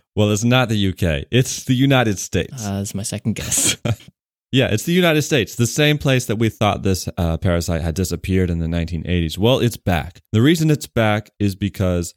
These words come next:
Speaker 2: Like we discussed, in our declining infrastructure, well, that collapses real health effects. And one of those is this hookworm.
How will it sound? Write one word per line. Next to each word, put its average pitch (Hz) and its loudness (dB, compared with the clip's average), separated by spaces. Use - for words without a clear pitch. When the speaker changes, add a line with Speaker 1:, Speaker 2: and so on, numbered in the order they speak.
Speaker 2:
Like 175 2
we 269 2
discussed, 175 -2
in 151 4
our 165 4
declining 147 0
infrastructure, 170 0
well, 139 2
that 147 0
collapses 139 0
real 120 0
health - 0
effects. - -8
And 131 0
one 143 4
of 135 2
those 135 2
is 120 -2
this 139 -2
hookworm. 143 -4